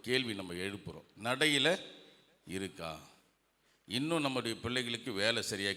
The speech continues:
கிடைக்கல. ஏன் கிடைக்கல? கொஸ்டின் மார்க். இன்னும் நம்ம கடனோட தான் வாழ்கிறோம். ஆனா பைபிள் என்ன சொல்லுது? நிலையான வசனம் என்ன சொல்லுது? பூமியில் இருக்கிற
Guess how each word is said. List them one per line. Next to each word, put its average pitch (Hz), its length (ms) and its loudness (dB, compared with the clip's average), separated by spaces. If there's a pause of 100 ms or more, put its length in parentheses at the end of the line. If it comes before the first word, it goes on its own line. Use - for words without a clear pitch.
கிடைக்கல. 87 420 -4 (1080)
ஏன் 123 240 0
கிடைக்கல? 98 420 0 (880)
கொஸ்டின் 107 440 -2
மார்க். - 300 -10 (3000)
இன்னும் 151 340 2
நம்ம 123 180 0 (100)
கடனோட 127 360 2 (100)
தான் 120 160 2
வாழ்கிறோம். 113 500 -2
ஆனா 120 240 -2
பைபிள் 160 320 4
என்ன 135 180 4
சொல்லுது? 117 280 -4 (220)
நிலையான 127 500 4
வசனம் 120 280 0
என்ன 117 220 0
சொல்லுது? 107 280 -4 (760)
பூமியில் 143 480 2
இருக்கிற 135 300 0